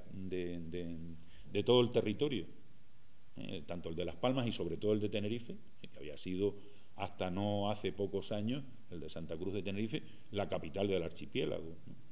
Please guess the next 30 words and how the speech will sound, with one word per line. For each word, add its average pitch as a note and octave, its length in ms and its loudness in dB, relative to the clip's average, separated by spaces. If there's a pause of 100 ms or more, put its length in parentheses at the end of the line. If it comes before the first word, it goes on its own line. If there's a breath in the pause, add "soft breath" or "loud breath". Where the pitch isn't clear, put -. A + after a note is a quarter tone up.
O - 40 -6
sea, - 120 -6
entonces F2+ 340 -2
aquí F#2+ 240 2
había A#2 180 2
unas D3 220 0
reservas G#2+ 480 0
de F#2 100 -2
plata, G#2 440 4
sobre D#2+ 280 -2
todo, A#2 340 0 (280 loud breath)
y F#2+ 220 0
menor F2 580 -2
cantidad G#2 340 2
de F2 120 2
oro G2 240 0 (340 loud breath)
que C#2 480 -4 (400)
de F#2+ 140 -2
inmediato. E2+ 520 -2 (200 loud breath)
Y F2+ 80 -4
luego F#2+ 640 4
las F#2 260 -4
divisas, D2 440 -4 (1000)
del - 160 -6
tomate, D#3+ 480 4
de G#2+ 100 0
la C#2+ 80 -2
papa, D3 400 4
del A2 140 2
plátano, D3 520 2